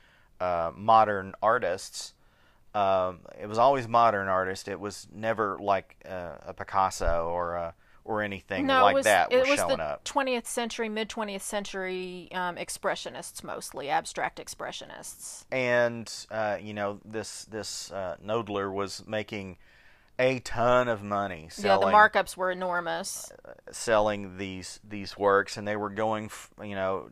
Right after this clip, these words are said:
Speaker 1: to Sotheby's auction house and being sold for tens of millions of dollars. Um, and private collectors had them, and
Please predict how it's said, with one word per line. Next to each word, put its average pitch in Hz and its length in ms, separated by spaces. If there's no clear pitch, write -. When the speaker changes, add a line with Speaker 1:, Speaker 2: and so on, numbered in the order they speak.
Speaker 1:
to 101 160
Sotheby's 104 920
auction 98 400
house 95 460
and 92 240
being 104 220
sold 101 440
for 101 200
tens 110 420
of 92 140
millions 101 840
of 95 160
dollars. 92 680
Um, 95 520
and 104 200
private 113 360
collectors 107 800
had 104 320
them, 104 320
and 101 440